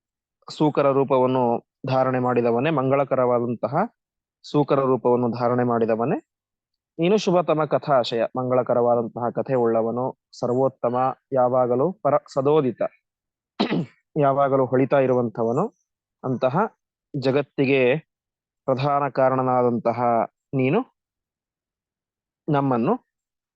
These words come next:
ಭವ ಮಮ ಶರಣಂ, ನಮಗೆ ರಕ್ಷಕನಾಗು ಅಂತ <clears throat> ಪ್ರಾರ್ಥನೆ ಮಾಡ್ತಾ ಇದ್ದಾರೆ.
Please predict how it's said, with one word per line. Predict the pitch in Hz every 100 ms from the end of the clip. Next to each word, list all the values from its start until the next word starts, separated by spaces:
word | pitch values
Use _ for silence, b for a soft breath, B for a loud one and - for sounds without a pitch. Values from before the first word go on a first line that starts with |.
| _ _ _ _ _ _ _ _ _ _ _ _ -
ಭವ | 143 147 170
ಮಮ | 135 190
ಶರಣಂ, | - 139 123 127 120 -
ನಮಗೆ | 135 135 160
ರಕ್ಷಕನಾಗು | 131 - 143 131 123 117 110 113
ಅಂತ | - - 151 117 - -
<clears throat> | 226 214 143 _ _ -
ಪ್ರಾರ್ಥನೆ | 139 131 135 120
ಮಾಡ್ತಾ | 107 104 135
ಇದ್ದಾರೆ. | 127 110 110